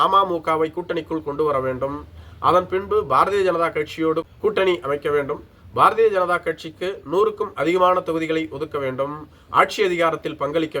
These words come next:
வேண்டும் என அமித்ஷா அவர்களால் பல்வேறு நிபந்தனைகள் முன்வைக்கப்பட்டது. எடப்பாடி பழனிசாமி வேண்டுமென்றால் அதிமுக கூட்டணியினுடைய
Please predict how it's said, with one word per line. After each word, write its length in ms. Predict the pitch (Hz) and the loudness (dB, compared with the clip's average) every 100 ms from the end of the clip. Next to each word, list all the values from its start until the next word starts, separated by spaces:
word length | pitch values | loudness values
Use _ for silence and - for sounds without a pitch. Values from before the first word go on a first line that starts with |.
| 143 | -2
வேண்டும் 260 | 147 156 - 113 | 0 -2 -6 -6
என 100 | 123 131 135 - - - | -2 0 0 -4 -10 -4
அமித்ஷா 380 | 143 208 - 190 175 | 0 0 2 2 2
அவர்களால் 380 | 131 139 143 156 156 | 0 -2 0 -2 0
பல்வேறு 380 | 156 170 180 175 147 | -2 0 0 0 0
நிபந்தனைகள் 500 | 151 160 151 151 127 | 0 0 -2 -2 -4
முன்வைக்கப்பட்டது. 720 | 135 147 135 131 131 127 123 151 - - - 120 | -2 -4 -4 -6 -6 -6 -4 -6 -8 -20 -8 0
எடப்பாடி 380 | 180 196 220 220 | 2 4 4 2
பழனிசாமி 460 | 180 185 185 180 170 156 | -2 -4 -2 -2 -2 -2
வேண்டுமென்றால் 600 | 131 160 156 143 143 151 156 - - _ _ - _ _ _ _ 170 | -2 -2 -2 0 2 2 0 -6 -20 _ _ -20 _ _ _ _ -2
அதிமுக 460 | 196 214 185 170 170 | -2 0 0 2 2
கூட்டணியினுடைய 560 | 165 156 156 151 147 147 | 0 -2 0 0 2 0